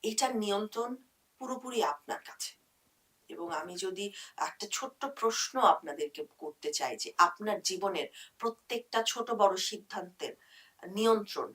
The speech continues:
কি আপনি অন্য কারো হাতে দিতে চান কিনা? আমার, আমি জানি প্রত্যেকের উত্তর আসবে, "না।" তো যেহেতু আমার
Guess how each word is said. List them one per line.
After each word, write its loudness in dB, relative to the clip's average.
কি 0
আপনি -2
অন্য -4
কারো -2
হাতে -2
দিতে -14
চান -10
কিনা? -20
আমার, -10
আমি -2
জানি -2
প্রত্যেকের -6
উত্তর -8
আসবে, -10
"না।" -8
তো -8
যেহেতু -8
আমার 6